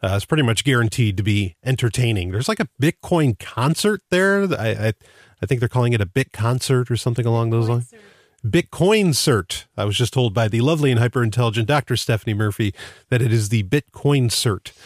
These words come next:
uh, which is pretty exciting. Now, I mean, uh, you know, they're not gonna have Kiss or, uh, you know, or Poison and, or Motley Crue. Boy, wouldn't that be awesome to have Motley Crue do a, they're, they're on a, can you believe, you know what?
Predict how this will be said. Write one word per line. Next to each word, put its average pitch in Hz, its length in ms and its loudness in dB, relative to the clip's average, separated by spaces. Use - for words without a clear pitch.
uh, 110 200 0
which 101 200 -2
is 117 80 0
pretty 135 240 2
exciting. 98 500 0
Now, 170 300 4
I 151 100 4
mean, 147 180 2
uh, 131 200 -2
you 131 140 2
know, 95 120 0
they're 139 140 0
not 127 160 2
gonna 117 180 0
have 107 140 -2
Kiss 110 480 0
or, 90 320 -2
uh, 90 540 -2
you 107 120 -2
know, 92 80 -2
or 87 100 -2
Poison 104 760 0
and, 92 320 -2
or 117 80 0
Motley 113 360 0
Crue. 117 460 4
Boy, 107 240 2
wouldn't 107 160 2
that 107 140 2
be 95 120 -4
awesome 95 400 -2
to 95 60 -2
have 98 180 -2
Motley 101 260 -2
Crue 107 240 0
do 101 220 0
a, 92 160 -2
they're, 113 460 -2
they're 226 200 0
on 240 120 2
a, 135 200 2
can - 180 -4
you 311 80 4
believe, 226 200 -4
you 233 80 0
know 240 120 4
what? 240 200 2